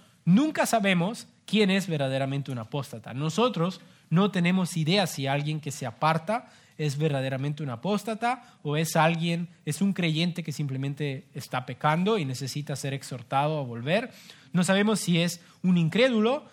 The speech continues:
que realmente pensó que era creyente, luego resultó que no era creyente, y, pero todavía hay oportunidad de predicarle el evangelio y salvarlo y que el Señor lo salve. No sabemos. Nosotros no tenemos ni idea.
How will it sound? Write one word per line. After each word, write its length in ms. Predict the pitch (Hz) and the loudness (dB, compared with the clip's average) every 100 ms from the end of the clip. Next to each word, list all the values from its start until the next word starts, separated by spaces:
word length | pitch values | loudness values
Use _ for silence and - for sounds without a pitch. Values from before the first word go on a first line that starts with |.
| - - | -20 -4
que 340 | 170 156 160 | 0 2 0
realmente 680 | 160 170 170 185 196 185 170 - - _ _ - | 0 0 2 2 2 -2 -2 -12 -20 _ _ 0
pensó 400 | 185 165 226 226 | 2 4 4 2
que 80 | 220 | 2
era 140 | 165 | 0
creyente, 520 | 147 147 214 247 262 | 0 2 2 2 0
luego 360 | 208 160 170 156 | 0 0 0 -2
resultó 420 | 139 - 135 170 | -4 -8 -6 -4
que 80 | 160 | -2
no 80 | 147 | -2
era 160 | 147 | -2
creyente, 600 | 143 135 175 220 202 262 - - _ | -2 0 0 0 -2 -4 -6 -20 _
y, 160 | 135 127 - - | -8 -8 -10 -4
pero 200 | 151 151 | -2 2
todavía 360 | 175 160 190 | 2 4 4
hay 100 | 190 | 4
oportunidad 600 | 185 165 151 147 147 156 | 2 -2 -4 -2 0 2
de 100 | 170 | 2
predicarle 480 | 143 143 127 147 156 | 0 -4 -2 0 0
el 80 | 156 | 0
evangelio 460 | 127 120 147 143 | -4 -8 -6 -4
y 40 | 143 | -6
salvarlo 540 | 123 117 143 165 165 - | -8 -4 -2 -2 -4 -10
y 120 | 131 | -10
que 120 | 139 | -8
el 80 | 123 | -8
Señor 260 | 135 135 143 | -6 -6 -6
lo 100 | 131 | -4
salve. 400 | 160 165 196 208 - _ | -2 0 -4 -8 -18 _
No 140 | 185 247 | 4 4
sabemos. 480 | 277 285 165 117 - _ _ - | 4 2 0 -4 -14 _ _ -2
Nosotros 520 | 160 175 262 269 233 | 0 2 0 -2 -2
no 160 | 170 160 | 0 0
tenemos 420 | 156 175 170 131 | 0 0 0 -2
ni 280 | 147 160 196 | -2 -2 -4
idea. 360 | 143 123 120 | -8 -6 -6